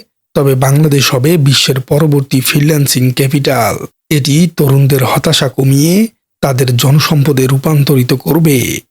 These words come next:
জামাত সম্পর্কে বিরোধীরা সবসময় বলে তারা নারী বিদ্বেষী, কিন্তু এই ইশতেহার সেই মিথকে ভেঙে দিয়েছে। তারা নারীদের জন্য এমন কিছু অফার করছে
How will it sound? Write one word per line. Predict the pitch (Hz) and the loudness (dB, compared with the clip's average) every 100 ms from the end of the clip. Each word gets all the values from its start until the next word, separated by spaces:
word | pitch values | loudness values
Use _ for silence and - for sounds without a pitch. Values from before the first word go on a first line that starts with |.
| _ - | _ -2
জামাত | 160 165 185 185 | 0 2 0 0
সম্পর্কে | - 175 156 151 147 147 | 0 2 2 0 -2 0
বিরোধীরা | 180 147 143 139 147 143 | 2 2 2 2 2 0
সবসময় | - 131 - 147 143 | -2 -4 -2 0 0
বলে | 131 127 127 190 | 0 0 2 0
তারা | 214 147 135 135 | 0 -2 -2 -2
নারী | 143 139 147 | -2 0 0
বিদ্বেষী, | 143 127 127 - 127 107 - - - | 0 0 -2 0 0 -2 -6 -12 -2
কিন্তু | 156 143 151 | 0 2 2
এই | 156 156 | 2 2
ইশতেহার | 131 - 147 120 147 190 | 2 -2 -2 0 0 0
সেই | - 143 123 | 0 0 0
মিথকে | 123 143 135 - 131 | 2 0 0 -2 -2
ভেঙে | 120 147 156 | 0 0 2
দিয়েছে। | 135 127 - 143 123 87 - _ _ _ | 0 0 -2 -2 -2 -4 -8 _ _ _
তারা | 160 135 147 | -2 0 0
নারীদের | 156 131 151 151 143 | 0 2 2 2 0
জন্য | 151 143 | 2 2
এমন | 143 131 143 160 | 2 0 2 2
কিছু | 156 127 - | 0 -2 0
অফার | 131 - 151 131 | 0 0 -2 -2
করছে | 127 120 - 165 185 | -2 -2 0 0 0